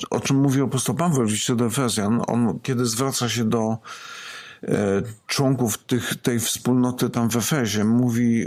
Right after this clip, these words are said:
o miłości Bożej, która przekracza wszelkie poznanie. I mówi, że o to modlę się, żebyście poznali tą miłość. Tę miłość, która przekracza wszelkie poznanie. I, i nawet kiedy bym powiedział, kiedy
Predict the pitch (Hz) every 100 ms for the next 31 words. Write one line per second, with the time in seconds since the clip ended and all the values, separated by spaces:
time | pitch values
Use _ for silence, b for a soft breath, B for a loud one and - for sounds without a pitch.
0 | - - 117 117 120 131 135 156 - -
1 | 131 127 92 107 127 180 220 B B _
2 | - 139 123 - - 127 151 156 147 139
3 | - 143 131 131 - 113 123 98 - -
4 | - B B B B 180 135 123 117 -
5 | 165 165 147 151 147 120 107 - 120 117
6 | 120 120 - 110 123 131 143 135 139 131
7 | 123 98 - - - - 147 143 135 123
8 | - - - 123 117 - 101 - 110 101
9 | 120 117 98 95 B B B B - -
10 | 113 - - B B B B B 110 131
11 | 147 160 - 143 135 131 139 123 127 -
12 | - - - 120